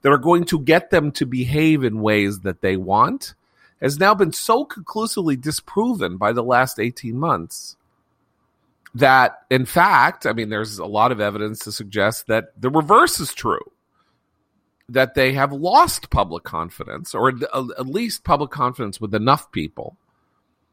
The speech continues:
that it is, it is, um, uh, self-defeating for them to go out and talk to people. So, look, everybody says this, right? It's like, okay, look, you can't order people to get vaccinated.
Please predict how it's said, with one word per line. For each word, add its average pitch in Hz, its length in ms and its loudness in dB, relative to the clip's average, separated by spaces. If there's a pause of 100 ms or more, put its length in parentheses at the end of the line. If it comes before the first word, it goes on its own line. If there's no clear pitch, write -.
(140)
that 110 300 2
it 127 140 4
is, 135 500 4 (1800)
it 147 160 0
is, 127 400 0
um, 131 440 2 (240)
uh, 120 280 2
self-defeating 226 840 0
for 131 160 -2
them 101 200 -2
to - 100 -8
go 107 240 0
out 90 400 -2 (100)
and 107 320 -6 (300)
talk - 360 -6
to - 100 -16
people. 82 340 -14
So, 143 300 -6 (320)
look, 180 220 -2 (140)
everybody 202 440 -8
says 135 340 -2
this, - 320 -8
right? 107 220 -4
It's - 180 -14
like, 101 200 -8
okay, 117 240 -8
look, - 340 -16 (1400)
you - 80 -20
can't 240 280 0
order 196 320 6
people 165 360 -4
to 139 80 -12
get 135 160 -2
vaccinated. 87 560 -4